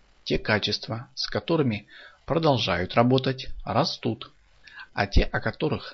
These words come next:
забывают, разрушаются как нечто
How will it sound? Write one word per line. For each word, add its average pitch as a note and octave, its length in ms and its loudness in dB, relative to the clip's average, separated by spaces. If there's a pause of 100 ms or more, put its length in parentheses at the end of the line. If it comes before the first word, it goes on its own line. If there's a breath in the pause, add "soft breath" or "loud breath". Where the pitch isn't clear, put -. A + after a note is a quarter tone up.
забывают, A2+ 800 -2 (420 loud breath)
разрушаются A2 1040 0 (220)
как - 240 -2
нечто C#3 540 0